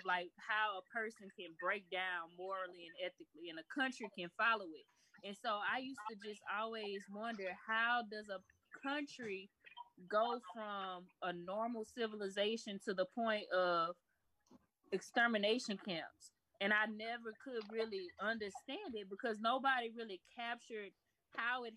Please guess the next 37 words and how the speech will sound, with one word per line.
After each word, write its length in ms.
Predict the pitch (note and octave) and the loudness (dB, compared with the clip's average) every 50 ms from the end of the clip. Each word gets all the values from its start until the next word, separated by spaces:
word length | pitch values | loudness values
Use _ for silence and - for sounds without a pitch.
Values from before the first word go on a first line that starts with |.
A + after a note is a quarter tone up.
| - | -8
happened 360 | - G#3 F#3+ F#3+ - - G3 G3+ | -6 -6 -6 -6 -8 -10 -12 -12
except 380 | G3 - - C#4 B3 A#3 - | -12 -6 -2 -2 -2 -2 -2
to 80 | - A3+ | -8 -12
say, 440 | - - A3+ G#3+ G#3+ G#3 G3 G3 - _ - - _ _ _ _ - | -2 2 4 4 4 4 0 -4 -8 _ -20 -20 _ _ _ _ 4
"Oh, 280 | A#3+ B3 A#3+ A#3 A3+ G#3+ | 4 4 4 2 0 0
well, 440 | G#3+ G#3+ G#3 G#3 G3 F#3+ F#3+ G3 - _ _ _ _ _ _ _ _ _ - - | 2 4 4 4 4 2 0 -2 -8 _ _ _ _ _ _ _ _ _ -20 -10
Hitler 300 | - A3+ B3 B3 B3 A3+ | -4 -4 -2 0 -2 -4
played 320 | G#3+ - B3+ A#3 A3+ A3 A3 | 0 2 4 6 6 6 4
on 160 | G#3+ G#3+ G#3 | 2 0 0
emotions, 720 | G3+ G3 G#3 G#3 G#3 G#3+ G3+ G3 - - F3 E3 E3+ E3+ F3 | -2 0 4 4 4 4 4 0 -2 -6 -6 -6 -6 -6 -8
you 120 | F#3+ F#3+ | -6 0
know, 200 | F#3+ F3+ F#3 F#3+ | 2 2 2 2
he, 280 | G3 G#3+ G#3+ G#3 F#3 - _ _ _ _ _ _ _ | 0 -2 -4 -4 -6 -8 _ _ _ _ _ _ _
he, 220 | A#3+ A#3 F3+ - _ _ _ _ _ | -2 -2 -2 -4 _ _ _ _ _
he 240 | - A3 B3+ A#3+ G3+ - - - F3 A3+ | 2 2 2 2 2 -2 0 4 4 4
ostracized 680 | B3 - - - A3 - - A3 G3+ G3 F#3+ F#3+ F#3+ | 4 4 2 0 0 2 2 4 4 4 2 0 -2
the 80 | F#3+ F#3 | -6 -10
group." 360 | F#3 F3 A3 A#3 A3 F#3+ E3 - _ _ _ _ _ _ | -8 -6 -4 -4 -4 -4 -6 -10 _ _ _ _ _ _
But 200 | - A3 A3+ A3 G#3+ - - _ _ - | 0 2 2 2 2 0 -2 _ _ -2
it 120 | B3+ B3 | 0 0
was 100 | A#3+ A3 | 0 0
different 540 | - F#3 F3+ A#3+ C4 C#4+ C#4 C#4 A#3+ G#3+ - | -4 -6 -2 0 0 0 0 -2 -4 -4 -2
to 140 | - G#3 F#3+ - - - - | -2 -4 -4 -4 -6 -4 -4
see 280 | B3+ B3+ B3+ A#3 G#3 F#3 | -2 -2 0 0 -2 -2
it 40 | F3 | -2
happening. 560 | - - A#3+ A#3 B3 B3+ - - F#3 D#3+ C#3+ - _ _ _ - - _ - | -2 2 4 4 4 4 0 -4 -8 -8 -8 -10 _ _ _ -20 -20 _ 2
There 160 | A3 A#3+ C#4 | 4 4 4
was 140 | D4+ C4+ A#3+ | 4 2 0
a 80 | A3 | -2
period 400 | - - C#4+ C#4+ C#4+ C#4+ C#4 B3+ | -2 -2 -2 0 2 2 0 0
of 140 | A#3 A3 - | -2 -2 0
time 340 | C4+ B3+ B3+ C4 C4 C4 A#3 | 2 4 4 6 4 4 2
where 80 | G3+ | 0
people 380 | G3 - - D#4+ F4+ - F#4+ D#4 | 0 2 4 4 4 4 2 0
weren't 320 | B3 B3 B3+ B3 A#3 G#3+ | 2 4 4 4 4 4
dying 340 | G3+ G#3 A#3 C4 C#4+ D4 C#4+ | 4 4 6 4 4 2 0
in, 200 | C4+ A#3+ A3+ G#3+ | -2 -4 -6 -8